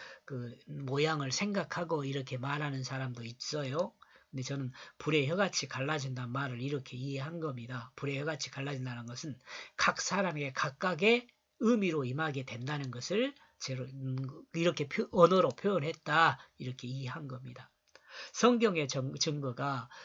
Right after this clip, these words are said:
그 불의 세기를 혀 아래 두었다는 것은, 예, 자, 이 앞에 이야기하고 있죠. 그, 그, 불의 세기는 그 혀 아래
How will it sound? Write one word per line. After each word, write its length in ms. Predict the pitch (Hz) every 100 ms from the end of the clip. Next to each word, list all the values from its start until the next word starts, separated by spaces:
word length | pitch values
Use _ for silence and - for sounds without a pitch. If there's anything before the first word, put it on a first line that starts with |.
| -
그 360 | - 233 202 135
불의 360 | - 147 147 127
세기를 680 | 190 180 156 147 143 120
혀 180 | 131 226
아래 420 | 175 143 135 151 135
두었다는 540 | - 156 - 151 135
것은, 460 | 117 117 156 147 110 117
예, 160 | 110 -
자, 400 | 113 120 151 202 _ _ -
이 80 |
앞에 280 | 135 131 139
이야기하고 580 | 127 135 131 131 160 135
있죠. 380 | 127 - 165 180 - _ _ _ _ _ _ _
그, 300 | - 127 123 -
그, 340 | 131 123 131 _ _ 143 - - _ _ _ _ _ _ _ _ _ _ _ _ _ _ _ _ _ _
불의 220 | - 139
세기는 1000 | 127 180 147 131 131 - - 143 160 113 - - -
그 120 | 139
혀 140 | 135
아래 140 | 208